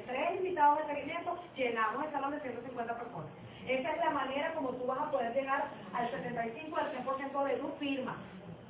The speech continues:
de que todas las personas que tú lleves en seguimiento y todos tus prospectos que vuelven en planta firmen,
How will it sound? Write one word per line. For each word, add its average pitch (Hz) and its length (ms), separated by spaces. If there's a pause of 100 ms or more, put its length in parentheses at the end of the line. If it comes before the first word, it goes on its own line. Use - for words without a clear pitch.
(120)
de 247 160
que 254 100
todas 285 280
las 349 80
personas 294 340
que 254 80
tú 254 160
lleves 277 320
en 302 80
seguimiento 247 680 (220)
y 254 80
todos 269 300
tus 320 80
prospectos 277 380
que 233 60
vuelven 226 260
en - 80
planta 330 380
firmen, 262 380